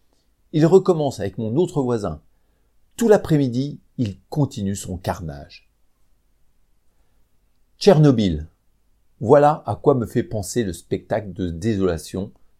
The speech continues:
de la fin de journée. Les cadavres s'entassent sur le bord.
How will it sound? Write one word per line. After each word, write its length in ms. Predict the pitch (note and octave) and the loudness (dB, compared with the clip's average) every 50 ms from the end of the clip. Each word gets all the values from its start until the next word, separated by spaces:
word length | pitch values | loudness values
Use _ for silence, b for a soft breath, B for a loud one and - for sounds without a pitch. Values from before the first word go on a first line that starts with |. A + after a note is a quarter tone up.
| _ | _
de 80 | - E2+ | -10 -8
la 120 | E2 E2 E2 | -8 -8 -10
fin 280 | - - - A2+ G2 | -12 -12 -12 -10 -8
de 120 | G2 F#2 F2 | -8 -8 -8
journée. 380 | E2 D#2+ D2+ D#2+ D2 C#2 C2+ _ _ _ _ _ _ _ _ _ _ _ _ _ _ _ _ _ _ _ _ _ _ _ _ _ _ _ _ _ _ _ _ _ - | -8 -10 -12 -12 -12 -14 -16 _ _ _ _ _ _ _ _ _ _ _ _ _ _ _ _ _ _ _ _ _ _ _ _ _ _ _ _ _ _ _ _ _ -8
Les 120 | G#2+ G2+ | -6 -2
cadavres 420 | - C#3+ C#3+ D#3+ D#3 D3+ A#2+ A2 A2 | 0 0 2 2 2 0 0 -2 -4
s'entassent 560 | - - - D3 C3+ - - B2 A#2 - - | -4 -2 -2 -2 -2 0 -2 -2 -2 -2 -6
sur 140 | - A2+ G#2 | -8 -6 -4
le 80 | F#2+ | -4
bord. 340 | F2 E2 E2 D2 C#2 C2+ - | -2 -4 -4 -6 -6 -10 -16